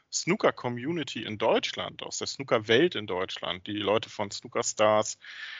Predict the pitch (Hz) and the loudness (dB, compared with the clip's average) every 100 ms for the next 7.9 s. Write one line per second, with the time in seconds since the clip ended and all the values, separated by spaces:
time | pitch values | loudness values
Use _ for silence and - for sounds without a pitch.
0 | - - - 107 104 107 107 107 107 107 | -14 -12 2 4 4 2 0 2 2 4
1 | 104 101 - - 104 101 95 98 98 92 | 4 2 -2 2 2 2 -2 -4 -2 0
2 | 95 - 107 95 92 104 107 101 123 131 | -2 -4 -2 -2 -4 -4 -4 0 0 2
3 | 117 - 120 113 113 110 104 117 120 117 | 0 0 0 4 4 4 4 6 4 2
4 | 110 113 - 107 110 110 107 98 98 - | -2 -4 -2 2 4 4 4 -2 -2 -4
5 | 123 117 110 110 - - 101 101 101 104 | -2 0 0 -2 -4 -4 -2 0 -2 0
6 | 101 - 110 113 - 113 110 107 - 107 | 0 4 4 4 4 4 2 -2 -6 -2
7 | 107 107 104 110 107 104 107 104 | -2 -4 -8 -6 -2 0 2 2